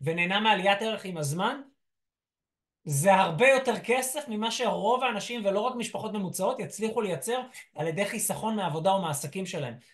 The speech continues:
חשוב להבין את זה, ולא צריך להיות גאוני הדור. זה סך הכל לדגור על כמה נכסים. תבינו את הפשטות, אבל כביכול רוב האנשים עדיין לא רואים את זה. הדבר הבא שיש לי פה זה השבחה. עכשיו, לא רק השבחה, אני גם משביח את ערך הנכס על ידי שיפוץ או כל מיני השבחות תכנוניות,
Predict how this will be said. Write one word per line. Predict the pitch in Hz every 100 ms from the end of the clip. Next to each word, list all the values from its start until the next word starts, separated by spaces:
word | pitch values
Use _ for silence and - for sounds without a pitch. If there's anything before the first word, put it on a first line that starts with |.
| _ 175
חשוב | 226 240
להבין | 226 196 240
את | 190
זה, | 131 - _ _
ולא | 147 202
צריך | 202 214
להיות | 214 220
גאוני | 180 170 196
הדור. | 185 180 - - -
זה | 131
סך | 208 196
הכל | 202 202
לדגור | 160 139 202
על | 170
כמה | 185 185
נכסים. | 175 160 - 147 117
תבינו | - 143 208
את | 233
הפשטות, | - 180 - 302 330 - _ _ _
אבל | 139 156
כביכול | 156 170 180 233
רוב | 196 202
האנשים | 208 180 202
עדיין | 175 180 180
לא |
רואים | 160 165 151
את | -
זה. | _ _ _ _ _ -
הדבר | 160 185 226
הבא | 247 214 220 208 - _ _
שיש | - 196 214
לי | 214
פה | 214
זה | 175 165
השבחה. | 135 135 139 123
עכשיו, | - 143
לא | 190
רק | 254 247
השבחה, | 156 151 170 247 262 - _
אני | 160 165
גם | 151 214 240
משביח | 175 160 233 220
את | -
ערך | 202 202
הנכס | 185 190 214 233 226 160
על | 156
ידי | 156 165
שיפוץ | 165 147 214 214
או | 156
כל | 185
מיני | 190
השבחות | 165 151 147 175
תכנוניות, | 180 165 160 180